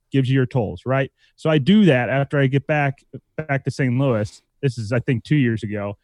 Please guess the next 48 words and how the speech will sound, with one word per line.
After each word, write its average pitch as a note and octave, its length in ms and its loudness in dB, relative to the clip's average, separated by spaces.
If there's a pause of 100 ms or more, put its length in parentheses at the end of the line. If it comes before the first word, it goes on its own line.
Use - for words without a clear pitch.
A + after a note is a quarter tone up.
(220)
I B2+ 60 -2
punch D#3+ 340 -2
in, D3 320 -2 (200)
"Yep, D3 240 0
these C#3+ 200 2
are C#3+ 40 -4
the C3 80 -2
dates C3 280 0
that B2+ 80 0
I A#2+ 80 0
was A2 100 -2
gone." F#3+ 360 0
It D#3 60 -2
says, A#2 200 -2
"Yep, C#3 200 0 (120)
bing, C#3 220 2
bing, C3 160 2
bing, B2+ 160 2
bing, A#2+ 180 0
bing. E3 300 2
Here C#3+ 140 4
are - 20 2
the A#2+ 60 2
five A#2 280 -2
tolls E3+ 380 0
you, E3 100 -2 (300)
you, D#3+ 240 0
uh, D#3 240 2
you, D#3+ 260 -4
you D#3+ 140 -4
went D#3+ 220 0
through. D#3+ 280 2 (320)
Give B2+ 140 0
us A#2+ 100 -4
a A#2 60 -4
hundred B2 260 0
sixty C3 320 -4
fucking A2 320 -4
bucks." C#3+ 340 -4
It C3 100 -6
was A#2+ 100 -2
like G2+ 160 -6
thirty. F#2+ 340 -8
It G2 40 -4
wasn't G#2 260 -2
that E2 100 -12
much. F#2+ 240 -14 (420)
Um, C3+ 600 0